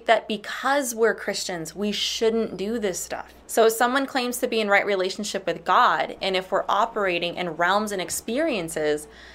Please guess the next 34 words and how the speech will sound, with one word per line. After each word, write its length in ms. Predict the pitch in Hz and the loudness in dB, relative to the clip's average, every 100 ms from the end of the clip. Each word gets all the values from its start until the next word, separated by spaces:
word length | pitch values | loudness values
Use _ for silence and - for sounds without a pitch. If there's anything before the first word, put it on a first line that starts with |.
| - - | -20 -4
outside 540 | 175 214 - 208 196 202 | 4 4 4 2 4 4
of 120 | 196 | 2
what's 200 | 185 185 | -2 0
outlined 500 | - 185 202 202 196 | 2 2 4 2 2
in 100 | 185 | -2
Scripture, 580 | 165 - - - 392 427 - - - - - - - - - | -4 -2 -2 2 2 0 -6 -20 -20 -20 -20 -20 -20 -20 -8
then 380 | 190 220 226 - - - - | 4 6 6 -6 -14 -20 0
by 220 | 208 208 | 4 6
definition, 920 | 220 226 226 202 302 - 190 180 185 | 6 4 2 0 0 2 0 -2 -2
this 200 | 214 233 | 4 4
means 240 | 302 320 262 | 2 -2 2
we're 180 | 226 196 | 2 2
not 720 | 185 185 185 294 - - - - - - - - | 2 2 4 2 -2 -10 -18 -18 -20 -20 -16 0
in 140 | 220 | 0
right 260 | 202 196 - | 6 4 4
relationship 600 | 190 170 165 180 - 165 | 0 0 -2 -6 -4 -4
with 160 | 160 - | -4 0
God. 360 | 208 196 - - | 2 2 0 -4
And 220 | 180 180 | -2 2
this 180 | 196 254 | 2 2
is 140 | 320 233 | -2 2
why 220 | 202 196 | 4 6
I 100 | 180 | 4
emphasize 640 | 214 262 240 233 160 135 - | 0 -4 -4 2 2 2 -2
over 320 | 226 269 254 202 | 4 4 4 2
and 80 | |
over 260 | 202 202 185 | 4 4 2
again 420 | 175 185 180 147 - - - - | 2 2 2 0 -10 -20 -20 -4
the 140 | 214 | -2
importance 500 | 202 202 226 - 240 | -2 2 2 2 0
of 140 | 190 | -2
reading 400 | 170 190 220 226 | 0 -2 0 0
and 120 | - 190 | -2 -6
studying 640 | - 185 175 180 175 | 0 0 2 -2 -4